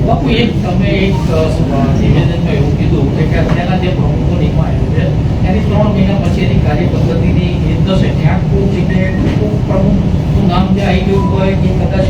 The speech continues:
પચાસ ફૂટનું નાનું પણ હોઈ શકે, તો એવી કેટલી જગ્યા છે કે જ્યાં આગળ પ્રમુખના નામમાં આપને એવું લાગે છે કે, કે એમાં ક્યાંક મિસ્ટેક થઈ ગઈ હોય?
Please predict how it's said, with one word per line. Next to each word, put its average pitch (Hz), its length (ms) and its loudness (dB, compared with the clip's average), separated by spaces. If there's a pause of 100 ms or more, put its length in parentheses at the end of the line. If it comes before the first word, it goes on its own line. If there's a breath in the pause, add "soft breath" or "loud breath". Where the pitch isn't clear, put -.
(260)
પચાસ - 300 0
ફૂટનું - 520 0 (640)
નાનું 202 380 2
પણ - 220 0
હોઈ 147 160 0
શકે, - 260 2
તો - 920 0
એવી 190 220 2
કેટલી - 340 -2
જગ્યા 202 400 0
છે - 80 0
કે 208 220 0
જ્યાં 190 140 0
આગળ 190 160 2
પ્રમુખના 196 520 2
નામમાં 202 500 0 (760)
આપને 285 300 0
એવું 202 260 0
લાગે 160 260 -2
છે 151 140 -2 (420)
કે, 196 60 2
કે 202 80 0
એમાં 208 600 0
ક્યાંક - 340 0
મિસ્ટેક 196 400 0
થઈ - 100 0
ગઈ 143 220 0
હોય? - 160 0